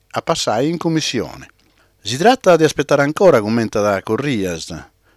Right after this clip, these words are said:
Non può sa burocrazia deludere le attese de sa gente ogiastrina e mortificare un'istanza legittima a suo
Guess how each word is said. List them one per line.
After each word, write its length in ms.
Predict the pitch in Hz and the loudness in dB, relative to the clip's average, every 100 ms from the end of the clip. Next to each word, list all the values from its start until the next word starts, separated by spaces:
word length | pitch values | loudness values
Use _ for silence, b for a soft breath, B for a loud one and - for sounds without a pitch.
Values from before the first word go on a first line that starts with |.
| - | -6
Non 180 | 160 | -4
può 400 | 202 - 202 139 | 0 4 6 6
sa 160 | 117 131 | 4 0
burocrazia 760 | 143 151 139 151 - 180 156 123 | 0 -2 -2 -4 -4 0 2 2
deludere 600 | 135 165 180 147 127 113 | 2 0 -2 -4 -4 -4
le 200 | 113 127 | -2 -2
attese 760 | 123 202 208 151 123 123 113 | 0 0 2 0 0 0 0
de 160 | 98 117 | -2 -6
sa 160 | - | -4
gente 380 | 131 165 156 143 | -2 -2 -4 -2
ogiastrina 680 | 127 123 113 - 80 73 147 _ b b | -4 -4 -6 -8 -12 -12 -16 _ b b
e 100 | 117 | -2
mortificare 680 | 147 151 170 190 185 190 135 | 0 0 -4 -6 0 2 4
un'istanza 960 | 135 156 - 147 98 95 - 101 90 80 b b b | 2 0 -2 -2 -2 -6 -8 -8 -8 -12 b b b
legittima 960 | 104 127 127 214 156 - 95 92 82 | -6 -4 -2 -4 -6 -12 -10 -8 -10
a 140 | - 113 | -12 -12
suo 200 | 147 | -6